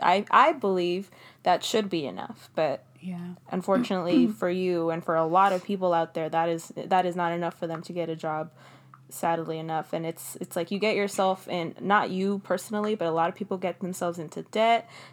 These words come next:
Speaker 1: They get all kinds of loans and things like that just to put themselves through school, and they end up having to owe so much money. And I don't even
Speaker 2: Mm-hmm.
Speaker 1: wanna think about how long it takes them, years and years and maybe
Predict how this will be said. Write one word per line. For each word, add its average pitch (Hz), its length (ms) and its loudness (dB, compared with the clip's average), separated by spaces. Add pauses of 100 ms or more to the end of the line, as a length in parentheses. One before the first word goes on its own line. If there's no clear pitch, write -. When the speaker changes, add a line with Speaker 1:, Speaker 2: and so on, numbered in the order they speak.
(100)
Speaker 1:
They 185 140 -2
get 180 160 2
all 175 100 4
kinds 185 380 -4
of 170 240 -4
loans 262 520 4
and 196 160 0
things 233 280 0
like 226 180 0
that 202 220 2
just 208 160 -8
to 208 100 0
put 220 220 -4
themselves 202 480 -2
through 180 160 -4
school, 247 420 2
and 185 180 2
they 180 140 0
end 185 180 -2
up 180 140 -4
having 190 320 -2 (120)
to 175 220 -2 (360)
owe 196 240 6
so - 360 2
much 208 300 0
money. 185 280 0
And 180 100 0
I 220 80 2
don't 269 120 0
even 247 200 2
Speaker 2:
Mm-hmm. 190 80 2
Speaker 1:
wanna 190 240 2
think 175 220 -6
about 170 240 0
how 180 100 0
long 175 200 -4
it - 120 -10
takes 175 320 -6
them, 170 240 -4
years 202 340 0
and - 100 2
years 180 280 -2
and 160 200 -6
maybe 180 420 -4